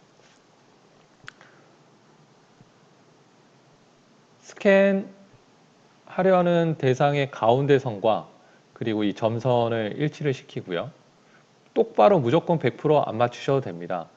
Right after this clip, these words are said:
이 직사각형 안에만 들어오면 되고요. 자, 스캔.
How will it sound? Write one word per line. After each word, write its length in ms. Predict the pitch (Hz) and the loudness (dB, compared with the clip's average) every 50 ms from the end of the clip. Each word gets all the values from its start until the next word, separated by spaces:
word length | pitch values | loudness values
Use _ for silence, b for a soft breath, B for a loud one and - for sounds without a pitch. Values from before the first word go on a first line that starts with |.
| b b b b b b b _ - - | b b b b b b b _ -12 -6
이 160 | 120 117 110 | -6 -6 -6
직사각형 680 | - - 123 - - 147 143 139 135 139 - - 135 120 | -6 -8 -10 -2 0 2 4 4 2 0 -4 -6 -4 -2
안에만 380 | 98 92 98 98 98 95 92 | -2 -2 -2 -4 -6 -6 -6
들어오면 320 | - 107 104 101 98 98 87 | -6 -4 -4 -4 -4 -6 -8
되고요. 460 | 82 82 76 78 80 78 82 98 135 135 _ _ _ _ _ _ _ _ _ _ _ _ _ _ _ _ _ _ - _ _ - _ - _ _ _ _ _ | -10 -10 -10 -10 -8 -8 -8 -10 -12 -16 _ _ _ _ _ _ _ _ _ _ _ _ _ _ _ _ _ _ -20 _ _ -20 _ -20 _ _ _ _ _
자, 180 | _ - 98 120 156 _ _ _ _ | _ -20 -18 -18 -20 _ _ _ _
스캔. 320 | _ - - _ - - | _ -20 -20 _ -20 -20